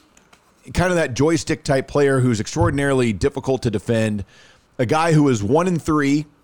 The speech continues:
in the playoffs, but he does have a playoff win. And what would it look like for him where the Ravens may say, "Okay, do we believe you're the guy that can get it done for us?" Because they didn't go to the playoffs in twenty twenty-one. They didn't go to the playoffs in twenty twenty-two.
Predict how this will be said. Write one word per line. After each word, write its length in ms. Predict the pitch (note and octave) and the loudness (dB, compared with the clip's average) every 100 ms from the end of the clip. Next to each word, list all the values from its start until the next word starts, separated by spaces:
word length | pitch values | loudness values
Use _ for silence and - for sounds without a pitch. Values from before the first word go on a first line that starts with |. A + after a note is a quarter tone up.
| - | -6
in 120 | A#2+ | -4
the 80 | D3 | -2
playoffs, 500 | - A2+ G2 G#2 - | 0 0 0 -2 -4
but 100 | A2 | -2
he 60 | G#2+ | 0
does 220 | A#2+ B2+ | 0 0
have 100 | B2+ | -2
a 60 | |
playoff 440 | A#2 G#2 F2+ E2+ F2 | -2 -2 -2 -2 -4
win. 300 | D#2+ E2 F2+ _ _ _ _ _ _ _ _ - | -8 -10 -12 _ _ _ _ _ _ _ _ -6
And 180 | B2+ B2+ | 0 2
what 200 | G3 G3+ | 2 2
would 140 | F#3+ | 0
it 100 | E3 | 0
look 220 | D3+ C#3 | -2 -2
like 220 | C#3 B2+ - | 0 -2 0
for 100 | B2 | 0
him 220 | A3+ G3 | 2 2
where 100 | D3 | 2
the 80 | C3+ | 2
Ravens 380 | G3 G#3 E3 | 2 0 -2
may 160 | C#3 C#3 | -2 -2
say, 240 | - C#3 | 0 2
"Okay, 400 | F3 - F2 G2 - _ _ _ _ _ _ _ _ _ _ _ _ _ _ A2+ | 2 0 -2 -4 -8 _ _ _ _ _ _ _ _ _ _ _ _ _ _ -2
do 240 | G#3+ D4+ | 2 4
we 200 | C#4 B3+ | 4 2
believe 440 | A#3+ G#3+ G3 F#3 D#3 | 2 0 2 2 2
you're 140 | F3 | 2
the 100 | D#3+ | 0
guy 240 | D3 C#3 | 0 0
that 160 | B2+ A#2+ | 0 0
can 140 | B2 | -2
get 100 | A2+ | 0
it 80 | G#2 | 0
done 200 | F#2+ E2+ | 0 -4
for 160 | D#2 C#2 | -4 -8
us?" 100 | - | -4
Because 260 | A2+ B2 | -2 0
they 80 | A2 | 2
didn't 200 | C3 F3 | 2 2
go 120 | F#3 | 0
to 60 | E3 | 0
the 60 | D3 | 0
playoffs 420 | D3 C#3 B2 A#2 | 0 2 0 -2
in 60 | A2 | -6
twenty 260 | A2+ A2+ | -4 -4
twenty-one. 480 | G2 A2 G#2 G2 G2 | -4 -4 -4 -4 -4
They 100 | G2 | -2
didn't 220 | A2 D#3+ | -2 0
go 120 | D#3+ | 2
to 60 | D3 | 2
the 60 | C#3+ | 0
playoffs 440 | C#3+ C3 B2 - | 0 0 0 -4
in 80 | G#2+ | -8
twenty 260 | A#2 A2 | -6 -6
twenty-two. 640 | F#2+ G#2+ F#2+ F2 E2 E2 | -6 -6 -6 -4 -6 -6